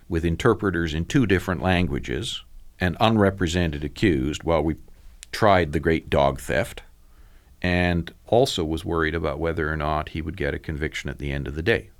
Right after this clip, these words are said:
So he offered a deal, which the defense was all too happy to accept. We got a new colleague out in Scarborough a few months ago, and I said to her, uh,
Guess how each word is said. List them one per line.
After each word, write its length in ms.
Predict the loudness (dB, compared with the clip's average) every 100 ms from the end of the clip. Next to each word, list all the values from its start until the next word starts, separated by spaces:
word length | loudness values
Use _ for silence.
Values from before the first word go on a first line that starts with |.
| -12
So 240 | -4 -4 -4
he 180 | -4 2
offered 380 | 4 2 0 -4
a 60 |
deal, 460 | -2 -2 -2 -4 -6 -16 -20 -20 -10
which 300 | 0 0 0
the 80 | -4
defense 800 | -2 0 4 4 2 -2 -8 -12 -20 -20 -6
was 220 | 2 4
all 180 | 6 4
too 220 | 2 -2
happy 340 | 0 0 0 -6
to 160 | -6
accept. 440 | -6 -2 -4 -4 -16 -20 -20 -20 -20 -20 -20 -20 -6
We 200 | 0 4
got 160 | 6
a 40 | 6
new 160 | 4
colleague 500 | 2 2 4 4 2
out 160 | 0 0
in 60 |
Scarborough 520 | -6 -2 0 0 0 -2
a 40 |
few 200 | -2 -2
months 300 | 0 0 -2
ago, 260 | -4 -2 -2
and 100 | -4
I 80 |
said 260 | -4 -2 -2
to 100 | -2
her, 320 | -2 0 0 0
uh, 180 | 0